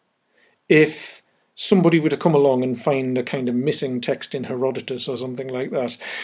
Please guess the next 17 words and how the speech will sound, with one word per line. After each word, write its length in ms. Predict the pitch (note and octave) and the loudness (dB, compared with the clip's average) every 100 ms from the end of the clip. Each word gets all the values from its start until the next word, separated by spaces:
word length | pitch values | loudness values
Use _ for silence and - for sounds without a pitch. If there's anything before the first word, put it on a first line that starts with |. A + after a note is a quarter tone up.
| - - | -14 -2
you 140 | C#3+ | 4
know, 160 | C#3 A#2+ - - | 4 2 -10 -6
where 220 | D3 D3+ | 4 4
he 140 | - E3+ | 6 2
uses 540 | D#3+ F3+ F3 D#3+ C3+ | 2 2 4 2 2
the 100 | D#3+ | 0
word 320 | C3+ C#3+ B2 - _ - | 4 4 4 -4 _ -4
kephale 640 | D#3 E3+ F3 B2+ A2+ B2+ B2+ _ - _ _ - | -2 4 6 4 2 -4 -8 _ -20 _ _ 2
to 240 | F#3 D3+ | 4 4
refer 880 | B2+ D3+ - - E3 D#3 D3+ D3+ D3 - _ - | 0 -2 -2 4 6 8 8 6 4 -2 _ -8
to 440 | - D#3+ D3 C3+ B2 - - _ _ _ _ _ _ _ _ _ _ - _ | 0 0 0 -2 -8 -18 -20 _ _ _ _ _ _ _ _ _ _ -20 _
the 180 | D3 B2+ | -4 0
s-, 280 | - - - - | 0 -2 -10 -10
to 100 | - | -6
the 100 | E3+ | 0
word 400 | D3+ D#3 D3+ D3 - | 2 4 4 4 -6
source 720 | - - G3+ F#3 F3 - - | -6 2 4 6 4 0 -6